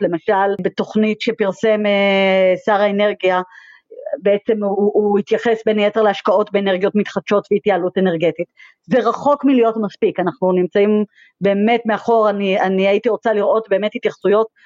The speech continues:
כמו שאנחנו רואים באירופה, בגרין דיל האירופאי, אה, שמסתכלת על הכל כמכלול ורואה את הנושא האקלימי הסביבתי, אה, כיעד, ושם יש לנו עוד הרבה עבודה. אבל אנחנו נמצאים בנקודת זמן שבה דברים השתנו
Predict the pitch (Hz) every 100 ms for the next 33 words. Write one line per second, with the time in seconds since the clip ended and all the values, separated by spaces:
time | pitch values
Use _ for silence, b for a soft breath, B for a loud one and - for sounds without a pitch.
0 | b - 220 226 233 208 208 190 214 196
1 | 196 175 226 226 214 180 185 196 233 233
2 | 220 220 208 185 190 233 226 208 b b
3 | _ 185 202 208 - 196 - - 254 240
4 | 233 202 - 254 233 240 202 - 226 233
5 | 196 170 208 - 233 233 226 190 - 240
6 | 202 - 196 196 226 220 190 180 175 240
7 | 247 b b b - 196 226 - 214 214
8 | 262 302 233 196 240 226 208 233 208 196
9 | 196 175 202 202 180 180 175 - B B
10 | 185 190 185 185 - - - 185 175 202
11 | 185 185 - 226 294 339 320 262 220 233
12 | 302 - 196 190 254 415 392 440 _ -
13 | 208 254 311 254 220 254 349 - - 233
14 | 285